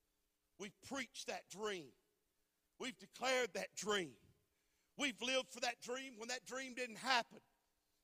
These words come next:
We lived for that dream when persecution came. Just like when Abraham stayed faithful to the dream God put in him.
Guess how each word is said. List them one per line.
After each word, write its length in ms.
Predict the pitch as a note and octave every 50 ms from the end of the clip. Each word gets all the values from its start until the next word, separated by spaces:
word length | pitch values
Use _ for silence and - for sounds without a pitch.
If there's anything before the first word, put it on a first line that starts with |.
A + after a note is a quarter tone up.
| _ _ _
We 100 | - A#3+
lived 200 | B3 C4 C4+ -
for 80 | - A#3
that 180 | C4+ C4 G#3+
dream 220 | F3 B3+ C4+ C4+ A3+
when 120 | G3 G3 -
persecution 760 | - B3+ C#4 - - - - - - C#4 C#4+ - - - A#3+ F3+
came. 300 | - A3 B3 A#3+ G#3+ E3 C#3+ C#3 _ _ _ _ _ _ _ -
Just 200 | B3+ A3+ - A#3
like 200 | C#4 C#4 C4 -
when 140 | - B3+ A#3 G3 - _ _ -
Abraham 680 | C4+ C#4 D4 C#4+ - C4+ A#3+ F#3 F#3+ B3 B3 A#3 A3 G3+ E3 - _ _ _ _ _ _ _ _ _
stayed 400 | - - - C#4+ D4+ C#4 C4+ A#3 G3 - _ _ _ _ -
faithful 440 | C#4+ D4 C#4 - - - - G3+ F3 -
to 80 | - -
the 120 | A#3+ A#3+ G3 D#3
dream 400 | D#3+ G#3+ C4 C#4+ D4 D4 C4+ A#3
God 200 | - B3+ B3+ B3+ B3+ - -
put 220 | - D4+ D4 C#4
in 140 | C4 B3 G3+
him. 100 | E3 D3+